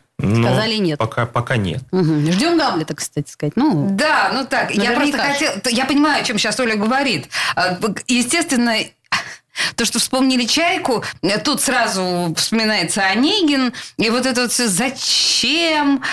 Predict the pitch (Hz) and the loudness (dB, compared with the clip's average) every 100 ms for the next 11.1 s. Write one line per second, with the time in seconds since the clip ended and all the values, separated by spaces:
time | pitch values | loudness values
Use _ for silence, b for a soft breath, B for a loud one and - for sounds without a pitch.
0 | B B - 262 320 311 - 190 339 370 | B B -2 2 4 2 2 2 2 2
1 | - 302 240 254 302 240 262 277 262 202 | 2 2 2 2 2 2 2 2 2 0
2 | 202 220 226 254 294 240 226 220 311 330 | -2 0 0 2 2 2 2 2 2 0
3 | 233 269 240 247 240 240 240 262 - 262 | 0 0 0 2 0 0 -2 -2 0 0
4 | 220 - 156 131 B - 208 277 277 269 | 0 0 -2 -2 B -2 0 0 0 0
5 | 226 294 302 285 B - - 240 240 226 | 0 0 0 -2 B -2 0 2 2 2
6 | 214 262 311 240 220 247 214 214 220 220 | 2 2 2 0 0 0 0 0 -2 0
7 | 254 277 233 196 214 233 202 196 254 233 | 0 0 -2 -2 0 0 0 0 2 2
8 | 226 240 240 240 226 214 208 208 202 269 | 0 0 0 0 0 0 0 -2 -2 0
9 | 359 381 359 - 208 180 - 202 214 214 | 2 0 -2 -2 0 0 0 2 2 0
10 | - 143 - 180 226 285 240 - 214 220 | -4 -8 -4 0 2 2 0 -2 -4 -2
11 | 247 | -2